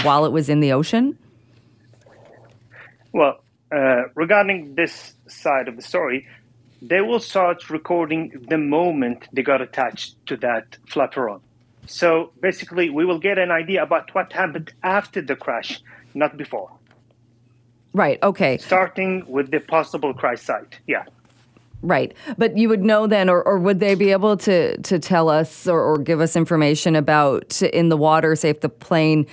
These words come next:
Speaker 1: moved in the water or anything, like you said, so anything really that, that happened as far as movement and such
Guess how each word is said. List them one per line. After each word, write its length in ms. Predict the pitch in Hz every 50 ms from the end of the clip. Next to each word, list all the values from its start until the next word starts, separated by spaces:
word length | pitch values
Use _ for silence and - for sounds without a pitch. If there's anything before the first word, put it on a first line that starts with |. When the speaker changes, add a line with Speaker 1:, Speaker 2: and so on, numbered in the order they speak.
| - - - - - - -
Speaker 1:
moved 420 | - 160 160 170 165 160 147 160
in 120 | 170 165 160
the 80 | 151
water 520 | 135 139 139 139 151 147 139 135 127 120 73
or 360 | - 143 139 131 120 101 -
anything, 480 | - 151 151 151 - 175 156 147 143
like 420 | 113 85 71 69 113 180 185 170 -
you 80 | 180
said, 200 | 170 196 151 139
so 120 | - 175 151
anything 480 | - 180 185 185 175 - 190 165 151
really 300 | 131 156 156 151 156 156
that, 280 | 139 143 135 - - -
that 200 | 160 147 123 -
happened 380 | 160 156 147 143 - 160 147 143
as 100 | 147 -
far 120 | - 139
as 140 | 139 143 156
movement 500 | 151 147 147 127 - 151 139 135 - -
and 160 | 156 135 131
such 300 | - 160 139 135 - -